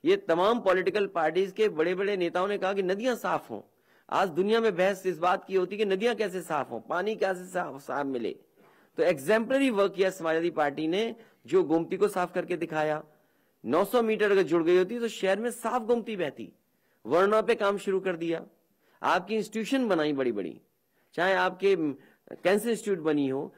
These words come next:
क्योंकि यहाँ के गरीब लोगों को इलाज कराने बम्बई जाना पड़ता है, दिल्ली जाना पड़ता है, महंगा इलाज कैंसर का है और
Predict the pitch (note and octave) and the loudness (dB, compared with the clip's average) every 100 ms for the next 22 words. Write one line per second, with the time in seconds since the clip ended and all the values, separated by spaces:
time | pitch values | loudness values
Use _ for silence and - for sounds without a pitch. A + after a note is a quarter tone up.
0 | _ E3+ F3+ A3 E3 E3 G#3 A3+ G3+ D#3+ | _ -8 -6 -6 -6 -4 -4 -4 0 2
1 | E3+ E3 D#3 E3 G#3 G3 D#3 F#3+ F#3+ - | 2 2 0 0 2 2 4 0 -2 -10
2 | _ _ _ _ _ D#3 E3 G3 G#3+ F3 | _ _ _ _ _ 2 4 4 4 2
3 | C3 F#3 A3 G#3 E3 C#3+ A#2+ A#2 D3 F#3+ | 2 4 4 4 2 0 -2 -4 -2 -2
4 | D3 G3 A#3+ A#3+ G3+ D#3+ C3+ A#2 - A#2 | 0 2 4 4 4 2 0 -2 -4 -8
5 | A2+ D#3+ D#3 C3 D3+ A#3 C4 A#3 G#3 G3 | -8 -8 -4 -2 0 2 4 6 4 2
6 | F3 D3 C3+ A#2 A2+ A2+ - _ _ _ | -2 -4 -6 -8 -10 -10 -18 _ _ _
7 | _ _ - D#3 G3 A#3+ B3 - | _ _ -4 2 4 4 2 -2